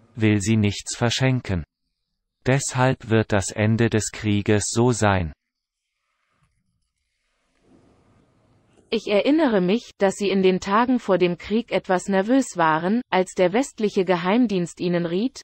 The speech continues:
Speaker 2: sich auf eine Invasion vorzubereiten, und sagte, dass alles sehr schwierig werden würde.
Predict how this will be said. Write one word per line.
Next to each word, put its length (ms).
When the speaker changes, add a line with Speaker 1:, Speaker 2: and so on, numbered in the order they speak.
Speaker 2:
sich 260
auf 140
eine 220
Invasion 580
vorzubereiten, 1000
und 180
sagte, 640
dass 220
alles 320
sehr 200
schwierig 540
werden 320
würde. 340